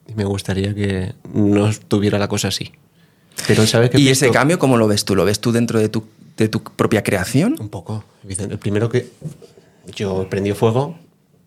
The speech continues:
Speaker 1: yo tengo que bajar el fuego.
Speaker 2: Sí.
Speaker 1: Y si bajo el fuego,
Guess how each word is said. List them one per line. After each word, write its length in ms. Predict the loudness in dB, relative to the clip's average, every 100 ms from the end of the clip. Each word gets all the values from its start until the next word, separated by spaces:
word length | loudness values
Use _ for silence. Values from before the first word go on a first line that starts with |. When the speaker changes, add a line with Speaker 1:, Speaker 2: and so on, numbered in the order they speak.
| -12
Speaker 1:
yo 220 | -8 -6
tengo 200 | -4 -4
que 80 | -2
bajar 200 | -2 -4
el 60 | -2
fuego. 280 | -2 -4 -12 _
Speaker 2:
Sí. 180 | -4 -4 -6 -12 _ _ _ _ _ _ _ _ _ _ _ _ _ _ _ _ _ _ _ _ _ _ -6
Speaker 1:
Y 100 | 0
si 140 | 2 4
bajo 180 | 4 4
el 60 |
fuego, 420 | 4 2 2 -4